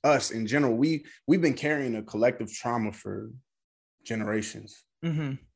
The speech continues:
Speaker 1: after generation after generation, and never, like, we're taught how to heal it or given an
Speaker 2: Mm-hmm.
Speaker 1: opportunity to heal.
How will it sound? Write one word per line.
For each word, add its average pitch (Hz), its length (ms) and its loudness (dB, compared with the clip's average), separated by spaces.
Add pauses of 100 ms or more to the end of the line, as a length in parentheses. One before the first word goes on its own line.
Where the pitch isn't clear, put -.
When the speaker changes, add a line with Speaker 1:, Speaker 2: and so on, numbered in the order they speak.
(180)
Speaker 1:
after - 160 -10
generation 110 520 -2
after 104 180 -6
generation, 107 580 -4
and 104 180 -6
never, 110 640 -2 (280)
like, 90 360 -4 (100)
we're - 140 -10
taught 120 280 0
how 120 160 2
to 117 80 0
heal 123 220 0
it - 160 -6 (480)
or 135 180 6
given 120 280 2
an 110 80 0
Speaker 2:
Mm-hmm. 113 80 2
Speaker 1:
opportunity 113 640 -2 (100)
to 127 140 2
heal. 104 280 0